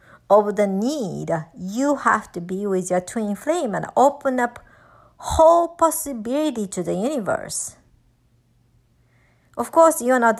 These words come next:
just throwing the possibility to the universe without requesting what kind of person you wanted to be with, you know. Then you will have this person.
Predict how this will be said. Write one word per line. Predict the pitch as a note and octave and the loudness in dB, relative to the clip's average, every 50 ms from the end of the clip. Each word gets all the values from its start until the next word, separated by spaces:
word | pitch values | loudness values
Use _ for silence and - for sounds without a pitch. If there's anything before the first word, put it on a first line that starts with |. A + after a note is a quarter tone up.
| G3+ F#3+ | 0 0
just | G3 F#3 F#3 - - - _ | 0 0 0 -4 -10 -12 _
throwing | - G3+ G#3 G#3+ C4+ E4 D4+ A#3 | 0 0 4 4 4 2 4 2
the | G3 | 0
possibility | F#3 - - F#3 - - - F#3+ G#3 G3 F#3+ G#3+ G3 F3 | 0 0 -2 -4 -4 -4 0 0 0 2 2 -2 -4 -4
to | F3+ E3+ | -4 -2
the | F3 E3+ | -2 -2
universe | F3+ G3+ G#3+ G#3 F3+ E3+ E3+ F3 F3 F#3 | 0 0 0 0 2 2 2 2 2 0
without | F#3 F#3 F3+ F#3 F#3 F3 E3+ - | 0 0 2 4 4 4 4 2
requesting | F3 E3 E3 D#3+ D#3+ - F3+ G3+ C4 - - - F#3+ F3 | -2 -4 -4 -6 -4 0 2 2 2 2 -2 -4 -2 0
what | E3+ E3+ F3 - | 2 2 2 2
kind | - F#3 F3+ F3 | 0 0 0 0
of | D#3+ E3 - | -2 -2 0
person | - G#3+ A#3 D4 - - G#3+ F3 E3+ F3+ | 2 4 4 4 2 0 -2 -2 -4 -4
you | G3 A#3 C#4+ | -2 0 2
wanted | D#4+ C#4+ G#3+ F#3 E3+ D#3+ E3 D#3+ E3+ E3+ - | 2 4 4 4 4 2 2 -2 -4 -6 -6
to | - E3+ | -8 -8
be | D#3+ D#3+ F3 F#3 G#3+ C4+ | -6 -4 -4 -4 -2 0
with, | B3+ F#3 - - G3 B3+ D4+ - - - - _ _ _ _ _ _ _ _ _ _ _ _ _ _ _ _ _ _ _ | 0 0 0 0 -2 -4 -4 -8 -14 -20 -20 _ _ _ _ _ _ _ _ _ _ _ _ _ _ _ _ _ _ _
you | F3 F#3 F#3 | -4 -2 0
know. | F3+ F3 E3+ D#3+ F3 G3 A#3 D#4+ E4 - - _ _ _ _ _ _ _ _ _ _ _ _ _ - - - - - _ _ _ _ _ _ - | 0 0 2 2 4 4 4 2 0 -6 -16 _ _ _ _ _ _ _ _ _ _ _ _ _ -20 -20 -20 -20 -20 _ _ _ _ _ _ -4
Then | F3+ - D4+ E4+ F4+ F#4 E4+ A#3+ - G3 G#3 | 2 4 4 4 4 2 0 -2 -2 -2 0
you | A3+ B3 C#4 | 2 4 6
will | D4 D4 B3 G#3 - - - _ _ _ _ | 8 8 6 6 4 0 -8 _ _ _ _
have | - - - - - A#3 B3 C4 C4 C#4 C4+ A#3 G3 F#3 | -12 -10 -4 0 2 4 4 6 6 4 4 2 -4 -8
this | G3+ G3+ - - | -8 -10 -10 -6
person. | - - B3 D#4 D#4+ - - - - - - - - | 0 0 2 2 0 -2 -8 -12 -12 -12 -14 -16 -18